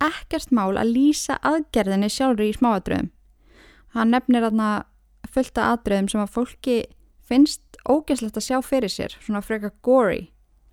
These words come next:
Hann fer í ótrúlega mikið smáatrið og hikar einhvern veginn ekki við það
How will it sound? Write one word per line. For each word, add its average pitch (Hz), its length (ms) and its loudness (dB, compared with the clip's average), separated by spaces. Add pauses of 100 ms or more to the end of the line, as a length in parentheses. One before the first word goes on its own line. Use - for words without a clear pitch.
Hann 226 100 -4
fer 247 180 0
í 233 220 -2
ótrúlega 269 400 2
mikið 208 180 -4
smáatrið 262 540 2
og 226 140 -2
hikar 294 420 -2
einhvern 233 240 0
veginn 226 140 0
ekki 220 180 -4
við 202 160 -2
það 175 200 -4